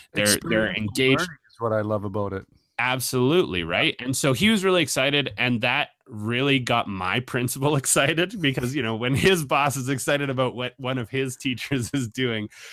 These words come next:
Speaker 1: he looks good.
Speaker 2: Let's get on board.
Speaker 1: So I've been getting lots of really good support this year, and I would, I would run this again with some tweaking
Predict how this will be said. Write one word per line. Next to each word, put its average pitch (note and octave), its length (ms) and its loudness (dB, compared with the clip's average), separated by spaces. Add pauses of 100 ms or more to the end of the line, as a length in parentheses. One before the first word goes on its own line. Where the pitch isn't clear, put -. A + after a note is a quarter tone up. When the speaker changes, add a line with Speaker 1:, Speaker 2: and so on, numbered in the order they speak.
(140)
Speaker 1:
he G#3+ 260 8
looks C3 340 0
good. G#2 340 -4 (100)
Speaker 2:
Let's D3 240 2
get A#3+ 160 2
on B3 220 4
board. B3 320 0 (680)
Speaker 1:
So - 160 2
I've C3+ 200 4
been D#3+ 160 6
getting C3+ 400 4 (100)
lots G2+ 320 -2
of A#2 180 -6
really A2 380 0
good A2+ 220 -2
support C#3 480 -4
this B2+ 240 -4
year, A#2+ 520 0 (140)
and B2+ 220 0
I D#3 200 0
would, F#3 240 2
I D3 160 0
would E3+ 220 4
run B2+ 340 0
this E3+ 220 -2
again A2 720 -2
with B2+ 180 0
some D#3+ 240 -4
tweaking F#2+ 600 -6